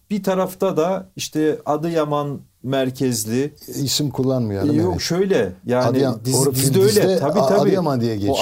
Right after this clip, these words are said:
Speaker 1: Adıyaman'dan geliyorlar.
Speaker 2: He, ben birinci, e, şeyini
Speaker 1: Evet,
Speaker 2: izlemediğim
Speaker 1: adı-,
Speaker 2: için
Speaker 1: as-, o gelen
Speaker 2: bölümü.
Speaker 1: aile, hani İstanbul'da
Speaker 2: Evet.
Speaker 1: yerleşen,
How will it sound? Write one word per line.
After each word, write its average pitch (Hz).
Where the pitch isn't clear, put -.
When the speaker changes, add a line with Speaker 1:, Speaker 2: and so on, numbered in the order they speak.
Speaker 1:
Adıyaman'dan 202
geliyorlar. 120
Speaker 2:
He, 117
ben 139
birinci, 143
e, 110
şeyini 135
Speaker 1:
Evet, 135
Speaker 2:
izlemediğim 139
Speaker 1:
adı-, 139
Speaker 2:
için -
Speaker 1:
as-, 120
o 135
gelen 156
Speaker 2:
bölümü. 104
Speaker 1:
aile, 139
hani 143
İstanbul'da 139
Speaker 2:
Evet. 135
Speaker 1:
yerleşen, 131